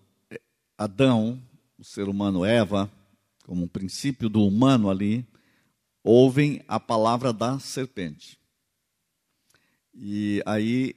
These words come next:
em vez de meditar no que Deus disse, considera o que a serpente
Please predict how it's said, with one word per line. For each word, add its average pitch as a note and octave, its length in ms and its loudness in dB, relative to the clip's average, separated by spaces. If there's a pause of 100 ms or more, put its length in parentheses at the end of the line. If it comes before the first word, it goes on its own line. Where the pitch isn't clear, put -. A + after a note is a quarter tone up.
em A2 180 -6
vez A2 180 -4
de A2 80 -10
meditar C3 720 -2
no C#3 80 -8
que C3 160 -12
Deus C#3+ 380 2
disse, C#3 480 -8 (1800)
considera A#2+ 720 0
o D3 60 2
que - 120 -2
a C#3 60 2
serpente F3 880 -2